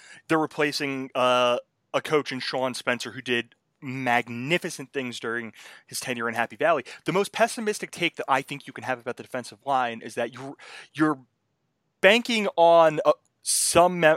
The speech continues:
some not known commodities to take steps forward and become contributing factors. But like you mentioned, you just ran through some of the names, and I think outside of Smith Vilbert, everyone that you mentioned was either a four or a five star. Uh,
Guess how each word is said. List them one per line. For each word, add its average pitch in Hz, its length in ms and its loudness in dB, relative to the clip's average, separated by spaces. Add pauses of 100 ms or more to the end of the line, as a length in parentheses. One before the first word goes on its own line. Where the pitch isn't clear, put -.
some 190 320 2
not 147 260 6
known 139 280 -4
commodities 127 680 -2
to 127 200 -6
take - 340 -2
steps - 320 0
forward 117 460 -8
and 110 120 -8
become 110 420 -8 (260)
contributing 117 560 -8
factors. 120 460 -4
But 185 160 -4 (140)
like 214 220 0
you 202 60 -6
mentioned, 165 280 0
you 170 60 -10
just 190 240 -6
ran 160 300 0
through 151 460 -6 (520)
some 165 240 2
of 156 60 -4
the 131 100 -2
names, 143 280 0
and 131 100 4
I 123 40 4
think 190 200 -4
outside 147 360 4
of 120 60 -6
Smith - 320 -2
Vilbert, 127 480 0
everyone 147 420 0
that 139 100 -10
you 131 80 -8
mentioned 127 340 -2
was 113 140 -10
either 113 180 -2
a 107 40 -2
four 117 340 -4
or 110 120 -6
a 104 60 -8
five 110 260 2
star. 117 240 -6
Uh, 165 260 4